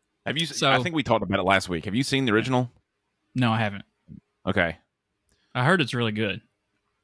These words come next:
Speaker 1: It's pretty good. It's pretty good for late sixties movies. Like, I don't like old
Speaker 2: Okay.
Speaker 1: movies, but it's pretty good.
Speaker 2: I've
Speaker 1: But
Speaker 2: got that and Bridge Over the Ridge, River Kwai to watch. So.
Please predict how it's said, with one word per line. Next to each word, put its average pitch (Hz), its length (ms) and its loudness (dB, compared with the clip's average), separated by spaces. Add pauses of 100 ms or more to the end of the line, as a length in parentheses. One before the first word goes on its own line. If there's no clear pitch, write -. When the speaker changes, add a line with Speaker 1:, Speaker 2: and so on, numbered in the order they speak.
Speaker 1:
It's 127 180 2
pretty 120 240 0
good. 95 200 2
It's 127 140 0
pretty 160 200 2
good 120 180 2
for 101 300 2
late 101 260 0
sixties 95 380 -6
movies. 107 360 0 (120)
Like, - 180 -2
I 113 100 4
don't 123 100 -2
like 101 180 2
old 104 120 0
Speaker 2:
Okay. 95 40 -6
Speaker 1:
movies, 95 320 -2
but 90 240 -4 (800)
it's 110 200 0
pretty 95 240 0
good. 80 340 -4 (720)
Speaker 2:
I've 131 100 -2
Speaker 1:
But 143 100 -2
Speaker 2:
got 117 140 -2
that 143 300 0
and 117 140 -2
Bridge 127 240 0
Over 113 160 -2
the 107 80 -4
Ridge, 110 200 -4 (160)
River 107 300 -4
Kwai 107 420 -2 (160)
to 95 200 -8 (140)
watch. - 480 -10
So. 101 220 -14